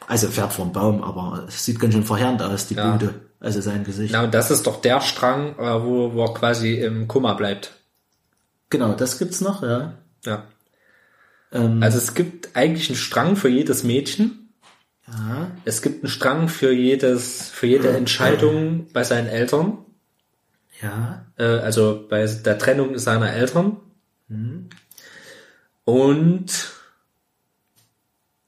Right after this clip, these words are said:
Speaker 2: das sind erstmal so die groben Stränge
Speaker 1: Das sind so die
Speaker 2: eigentlich.
Speaker 1: groben Stränge,
Speaker 2: Die
Speaker 1: ja.
Speaker 2: groben Stränge.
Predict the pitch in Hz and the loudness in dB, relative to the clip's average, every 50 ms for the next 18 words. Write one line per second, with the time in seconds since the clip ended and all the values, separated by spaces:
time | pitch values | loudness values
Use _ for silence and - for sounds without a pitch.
0 | _ _ _ _ _ _ _ _ _ - - 110 127 156 190 196 123 - - 120 | _ _ _ _ _ _ _ _ _ -16 -10 -4 0 0 0 0 0 -2 -2 -2
1 | 110 107 104 101 107 104 - 104 110 104 104 104 - - - 104 107 107 104 104 | 0 0 -2 -4 -8 -8 -6 -6 -6 -6 -6 -8 -8 -6 -6 -6 -4 -4 -4 -2
2 | - 143 147 143 143 135 139 120 95 - - 143 147 147 127 113 113 - 113 117 | 0 0 0 0 0 0 0 -2 -4 -2 0 0 0 0 -2 -6 -6 -6 -4 -4
3 | 120 113 104 98 101 98 120 147 165 165 143 127 110 - - - 107 104 101 98 | 0 0 0 0 2 4 4 4 4 4 0 -2 -4 -4 -2 -2 -2 -2 -2 -4
4 | 95 92 | -8 -10